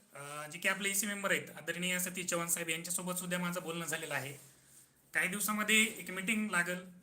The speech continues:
मी मग मागच्या व्हिडिओमध्ये तुम्हाला जसं सांगितलं की याबद्दल आताच काही भाष्य करणार नाही, पण जे काही दोन तीन ईसी मेंबर असतील, त्याच्यामध्ये आदरणीय रमेश अप्पा कराड साहेब असतील,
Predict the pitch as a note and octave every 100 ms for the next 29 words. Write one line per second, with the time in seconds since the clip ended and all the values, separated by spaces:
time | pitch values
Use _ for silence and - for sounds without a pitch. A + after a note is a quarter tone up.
0 | - E3+ F3 F3 - F3 E3 F#3 F#3+ G3
1 | F#3+ F#3+ F#3 F#3 F3+ F3+ F#3+ F#3+ F3+ F3
2 | F3 G3 A3 - - - _ _ - F3+
3 | G3 G#3+ G#3 G#3 A3 A#3 G3 F#3+ A3 G3+
4 | F3+ E3+ C#3 B2+ F3 F3+ F#3 G3+ G#3 -
5 | - F3+ G#3 A3+ G#3+ G3+ G#3+ G#3 F#3+ E3
6 | - B2 A#2 - _ D3+ E3 F#3 F#3 F3+
7 | F#3 F#3 F#3+ F#3 F#3+ F#3 F#3 F#3+ F3+ F#3+
8 | F3+ F3 - F#3+ F#3+